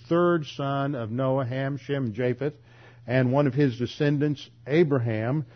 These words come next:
And he calls out Abraham, who is a believer already, in Ur of the Chaldees, and he gives him a covenant, the Abrahamic covenant, and there are three provisions. God promises to give him,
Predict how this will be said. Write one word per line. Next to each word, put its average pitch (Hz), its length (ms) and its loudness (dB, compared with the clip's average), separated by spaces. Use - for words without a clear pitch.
And 127 100 2
he 127 100 6
calls 190 400 4
out 160 260 8
Abraham, 131 680 2
who 135 200 4
is 123 140 2
a 123 140 2
believer 139 520 2
already, 123 540 0
in 117 140 0
Ur 139 260 4
of 160 60 2
the 151 80 0
Chaldees, 131 680 4
and 135 180 -2
he 127 340 2
gives 165 320 4
him 170 200 2
a 143 120 2
covenant, 139 600 0
the 123 160 -2
Abrahamic 135 760 2
covenant, 131 400 2
and 127 160 2
there 127 100 6
are 120 40 4
three 175 300 2
provisions. 165 680 2
God 123 260 2
promises 151 640 0
to 120 100 0
give 131 260 2
him, 123 440 0